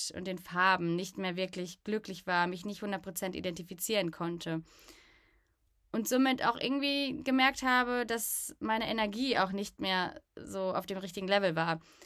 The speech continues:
Also wenn ich Anfragen bekommen habe, in denen drin stand, „Oh, mir gefällt deine Homepage total gut und deine Bilder auf Instagram haben mich total umgehauen“,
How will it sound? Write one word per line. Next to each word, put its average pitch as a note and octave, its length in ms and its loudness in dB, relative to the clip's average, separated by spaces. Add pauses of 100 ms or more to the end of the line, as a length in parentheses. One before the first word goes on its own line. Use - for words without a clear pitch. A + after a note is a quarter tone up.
(240)
Also G3+ 260 -2
wenn G#3 100 0
ich G#3+ 140 -2
Anfragen A#3 360 2
bekommen G#3+ 420 0
habe, G3+ 400 6
in G3 220 2
denen F#3+ 560 0
drin G3 280 -2
stand, F#3+ 420 0
„Oh, A3 160 4
mir A3+ 140 -2
gefällt A3+ 240 -2
deine A3+ 180 0
Homepage A3+ 300 -2
total G#3 520 -2
gut G3+ 760 -4
und G3 340 -4
deine G#3 180 0
Bilder G#3+ 280 0
auf G#3 80 -8
Instagram G3+ 520 -6
haben G3 140 -4
mich F#3+ 160 -8
total G3 380 -4
umgehauen“, F3 720 2